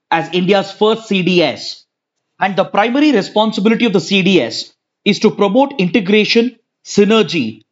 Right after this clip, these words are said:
and jointness amongst the three armed forces. The C D S has been given the mandate to set up joint theater commands and integrated commands, along with integrating and optimizing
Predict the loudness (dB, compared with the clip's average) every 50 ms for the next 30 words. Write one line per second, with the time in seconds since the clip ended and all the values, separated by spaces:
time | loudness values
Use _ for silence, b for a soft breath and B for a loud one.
0 | _ -4 -4 -4 -4 -4 -2 0 0 0 0 -2 -4 -2 -2 -2 -2 -4 -6 -10
1 | -12 _ _ _ -2 0 0 0 -2 -2 0 0 -2 0 0 0 0 0 0 0
2 | 0 0 -2 -4 -2 -2 -2 -2 -2 -4 -10 -10 -10 -8 -10 -10 -12 -16 _ _
3 | _ _ _ _ _ _ _ _ _ _ _ _ _ _ _ _ _ _ _ -2
4 | -2 0 0 0 0 2 2 2 2 2 0 -2 -2 0 0 0 0 0 0 2
5 | 2 2 2 0 0 0 -2 -2 -2 -2 -2 -2 -4 -10 _ _ _ _ _ _
6 | _ 0 0 0 2 0 -2 0 -2 -2 -2 -2 0 0 0 0 -2 -6 -2 0
7 | 0 2 2 2 -2 -2 -2 -2 -2 0 0 -2 -2 -4 -6 -10 -10 -6 -6 -6
8 | -4 -4 -4 -2 0 0 0 0 0 0 0 -2 -6 -4 -2 -2 0 0 0 -2
9 | -2 -6 -10 -10 -12 -14 -16 _ _ _ _ _ _ _ _ _ -2 0 2 2
10 | 0 0 0 -2 -4 -4 -2 -2 -2 0 0 0 0 2 2 2 2 2 0 0
11 | 0 0 -2 -2 -2 -2 0 0 0 0 0 -2 -2 0 -2 -2 -2 -4 -12